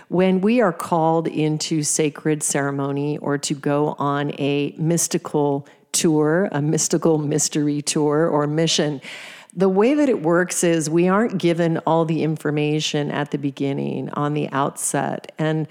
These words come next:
I feel like, uh, part of the reason for this is that if we knew everything in advance, we would either be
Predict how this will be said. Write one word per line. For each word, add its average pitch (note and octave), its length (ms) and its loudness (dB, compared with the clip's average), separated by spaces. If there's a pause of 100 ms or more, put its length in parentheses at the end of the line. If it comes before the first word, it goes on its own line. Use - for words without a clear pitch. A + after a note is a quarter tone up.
(260)
I F3+ 120 0
feel A#3+ 420 2
like, D#3+ 600 -2
uh, D3 220 -2
part - 380 2
of F#3 120 0
the E3 80 0
reason D3+ 420 0
for D3 300 -2
this C#3+ 320 -2
is C#3+ 160 -4
that D3+ 280 -2
if D#3 160 -2
we E3+ 160 2
knew G3 400 4
everything D#3+ 600 0
in D3+ 80 0
advance, D3 680 -2
we D3+ 260 -2
would D3+ 540 0 (400)
either F#3+ 360 2
be D#3 600 0